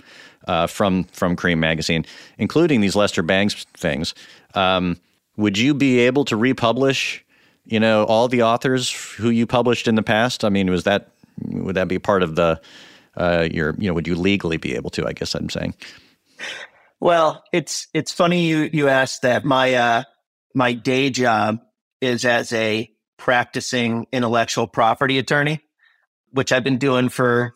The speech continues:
Speaker 2: for, uh,
Speaker 1: <laughs>
Speaker 2: over twenty years at this point. So, um, we,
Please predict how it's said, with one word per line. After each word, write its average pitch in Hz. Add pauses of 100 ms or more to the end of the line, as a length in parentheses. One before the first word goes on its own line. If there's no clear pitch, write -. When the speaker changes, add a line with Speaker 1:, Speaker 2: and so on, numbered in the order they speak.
Speaker 2:
for, 123
uh, 117
Speaker 1:
<laughs> -
Speaker 2:
over 131
twenty 127
years 120
at 123
this 127
point. 117
So, 123 (400)
um, 117
we, 127